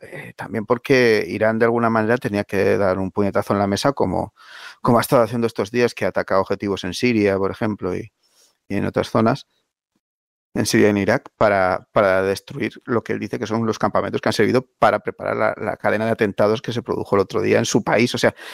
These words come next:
eh, yo creo que aquí están empezando a, a darse puñaladas en el proscenio de, <laughs> o, o tras, eh,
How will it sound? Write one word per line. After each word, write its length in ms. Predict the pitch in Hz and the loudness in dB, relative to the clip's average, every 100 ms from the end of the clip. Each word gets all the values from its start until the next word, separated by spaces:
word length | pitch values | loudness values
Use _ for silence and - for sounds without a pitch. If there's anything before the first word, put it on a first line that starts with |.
| - - - | -18 -16 -2
eh, 340 | 107 107 92 | 2 2 0
yo 140 | 101 117 | -2 -2
creo 160 | 123 | 0
que 80 | 127 | 0
aquí 320 | 127 127 127 | 0 2 0
están 300 | 123 - 113 | 0 0 0
empezando 520 | 110 104 - 120 117 98 | 0 -2 0 2 4 4
a, 220 | 90 78 | 2 -2
a 80 | 92 | -2
darse 220 | 98 117 | 0 -2
puñaladas 720 | - 104 101 117 104 101 - _ _ - _ _ | -2 0 2 4 2 -2 -12 _ _ -20 _ _
en 180 | 113 104 | -4 -2
el 340 | 98 95 95 | 0 -2 -4
proscenio 760 | - 113 - - 127 120 95 90 | -8 -8 -4 0 2 2 0 -2
de, 160 | 95 | -2
<laughs> 20 | 85 | 0
o, 120 | 92 101 147 110 110 110 | 0 0 -2 -2 -2 -2
o 160 | 117 - | 0 -2
tras, 320 | - 107 - - | 0 0 0 -2
eh, 140 | 127 | 0